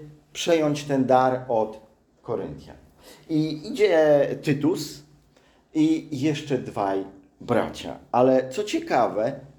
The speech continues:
oni są niewymienieni z imienia. E, udzielają wsparcia, ale nie są wymienieni z imienia. A są to bardzo zacni bracia. Niektórzy próbują tutaj w, e,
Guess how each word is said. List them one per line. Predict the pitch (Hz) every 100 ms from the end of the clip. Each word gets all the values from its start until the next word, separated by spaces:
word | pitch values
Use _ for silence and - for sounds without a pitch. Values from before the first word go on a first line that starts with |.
| -
oni | 135 143
są | 143 135
niewymienieni | 135 143 127 127 123 120 117 110 110
z |
imienia. | 110 98 80 65 62 50 - _ _ _ _ _ - _
E, | - 117 120 156
udzielają | 135 160 190 202 156
wsparcia, | - - 123 - - 101 123 - - _ _ _
ale | 120 113
nie | 139 156
są | 147 139
wymienieni | 127 127 120 120 117 113
z | 110
imienia. | 160 90 78 76 - -
A | 127
są | - -
to | 151
bardzo | 123 107 127
zacni | 113 - 156
bracia. | 165 135 82 - - _ _ _ -
Niektórzy | 180 208 170 139
próbują | 151 143 160 170 143 -
tutaj | 127 131
w, | 123 -
e, | -